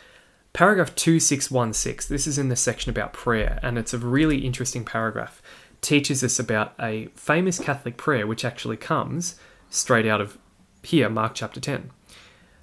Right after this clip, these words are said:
"Prayer to Jesus is answered by him already during his ministry, through signs that anticipate the power of his death and resurrection. Jesus hears the prayer of faith expressed in words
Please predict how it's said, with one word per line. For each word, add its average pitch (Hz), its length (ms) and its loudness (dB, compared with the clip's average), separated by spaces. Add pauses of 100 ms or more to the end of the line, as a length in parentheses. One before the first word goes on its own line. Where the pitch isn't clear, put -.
(120)
"Prayer 175 320 6
to 254 100 0
Jesus 139 460 0
is 127 140 -2
answered 139 480 -4
by 123 240 2
him 123 260 -2
already 113 420 0
during 113 320 -4
his 120 180 -10
ministry, 127 560 -6 (320)
through - 280 0
signs 135 520 4
that 160 120 0
anticipate 120 720 -2
the 117 80 -12
power 123 340 2
of 135 160 -4
his 160 180 -2
death 104 220 -4
and 117 100 -4
resurrection. 110 580 -4 (760)
Jesus 170 480 4
hears 135 280 0
the 117 80 -4
prayer 143 400 2
of 170 80 -2
faith 101 380 -6
expressed - 580 -2
in 110 120 -6
words 120 640 0